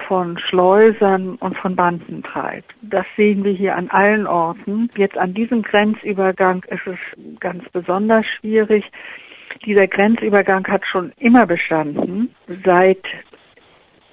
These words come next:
vielen Jahren gibt es auch dieses Loch schon auch für, für Flüchtlinge.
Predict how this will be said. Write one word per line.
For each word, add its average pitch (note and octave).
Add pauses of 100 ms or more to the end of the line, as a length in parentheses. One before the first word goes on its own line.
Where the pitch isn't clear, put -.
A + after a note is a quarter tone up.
(360)
vielen A3+
Jahren F#3
gibt -
es G3
auch F3+
dieses F3+
Loch F3 (100)
schon F3
auch E3+
für, E3 (360)
für F3+
Flüchtlinge. D#3